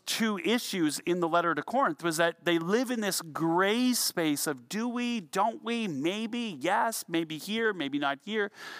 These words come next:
There's this real ambiguity to it. Um, and Paul, in both instances, what he does is he actually affirms their argument. He says, "Yes, it's true,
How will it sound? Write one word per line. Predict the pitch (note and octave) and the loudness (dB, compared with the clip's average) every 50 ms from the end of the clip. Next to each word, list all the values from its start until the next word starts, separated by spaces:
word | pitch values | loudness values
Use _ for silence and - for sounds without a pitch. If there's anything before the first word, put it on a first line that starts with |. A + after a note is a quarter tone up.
| - - - | -16 -6 2
There's | D#3 F3+ F#3 E3 D3 | 4 4 4 4 4
this | G3 F3+ - - | 2 2 2 2
real | F3+ G#3 A3+ A#3+ A#3 F#3 | 2 4 4 4 4 2
ambiguity | F3+ G3 G3 F#3+ E3+ F3+ D#3+ D3 C#3+ F#3 G#3 A#3+ C4+ C4 A#3 E3+ B2+ | 2 0 0 2 0 -2 -2 -2 -2 0 0 2 0 0 -2 -4 -6
to | - - - A#2+ G#2 F#2+ | -8 -8 -8 -6 -6 -6
it. | F#2 A2 C#3 - _ _ _ _ _ _ _ _ _ _ _ _ _ _ _ _ _ _ _ - | -8 -8 -10 -12 _ _ _ _ _ _ _ _ _ _ _ _ _ _ _ _ _ _ _ 2
Um, | - D#3+ E3 E3+ D#3+ - F3 | 4 4 4 4 2 2 2
and | F#3+ G3 - | 2 2 0
Paul, | - - G#3 A#3+ C4+ C#4 B3+ | -2 4 6 8 8 8 6
in | G#3 G3+ G3+ F#3+ | 4 2 0 2
both | D#3 G#3 A3+ A#3+ A3+ - | 4 6 6 4 4 2
instances, | A3+ A#3 A#3+ - - - G#3 F#3 - E3 D3 D3 | 0 0 0 0 0 -2 -2 -2 -2 -2 0 0
what | F3+ G#3 G3 | 0 0 0
he | G3 | -2
does | E3+ - - B3 D4+ C#4+ D#3 C3+ C#3+ C#3+ - - | -4 0 2 2 4 4 4 2 2 -2 -2 0
is | E3+ F3 - - | 0 0 0 0
he | - G3+ G#3 - - | -2 -2 -2 -2 2
actually | - F#3+ A#3 C4 - - - B3 A3+ G3+ - - | 2 2 2 2 0 -2 -4 -4 -4 -4 -2 -2
affirms | D#3+ - - - - G#3 A#3+ B3+ A#3 F#3 C#3 B2+ A#2+ A#2+ C#3 D3+ E3+ F#3 - - - _ _ _ _ _ _ _ _ - C3+ | -4 -4 -4 -8 -2 0 0 0 0 0 -2 -2 -4 -6 -6 -8 -6 -6 -8 -10 -10 _ _ _ _ _ _ _ _ -10 -2
their | C3 F3 F#3+ G3 F#3+ - - | 2 4 4 4 2 4 4
argument. | F#3+ A3+ C4+ C#4+ A3 F3 C#3 - E2 B1 - _ _ _ _ _ _ _ _ _ _ _ _ _ | 4 4 4 2 0 -10 -16 -16 -14 -16 -18 _ _ _ _ _ _ _ _ _ _ _ _ _
He | - F3 | -4 -2
says, | E3+ - F3+ D#3 E3 | 0 0 0 -2 0
"Yes, | F#3 A#3+ - A3 F3+ - | 0 0 0 0 0 -2
it's | F3+ E3 - - | -4 -4 -4 -4
true, | - - - C#4+ C#4 E3+ A#2+ A2+ B2+ D3 G#3 - | -6 -2 -2 0 0 0 -2 -2 -4 -6 -6 -8